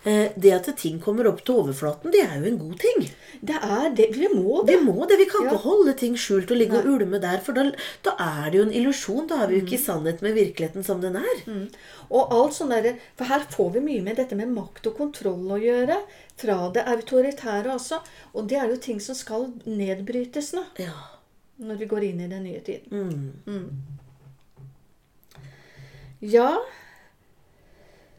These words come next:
Speaker 2: så har vi toogtyvende, jeg fortsetter videre,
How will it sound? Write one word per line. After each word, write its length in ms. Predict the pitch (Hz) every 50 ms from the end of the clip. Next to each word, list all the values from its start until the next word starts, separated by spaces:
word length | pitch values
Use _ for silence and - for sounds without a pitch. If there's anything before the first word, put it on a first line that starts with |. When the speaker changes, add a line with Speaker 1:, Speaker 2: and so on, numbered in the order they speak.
| _ _ -
Speaker 2:
så 380 | - - - - 330 320 320
har 300 | 320 320 285 254 226 226
vi 500 | 220 233 247 254 254 254 262 262 262 262
toogtyvende, 920 | 254 262 - 254 233 220 220 226 233 240 240 - 269 240 202 175 180 190 202
jeg 100 | 214 220
fortsetter 400 | 220 208 190 185 - 196 - 214
videre, 360 | 202 202 180 170 196 233 294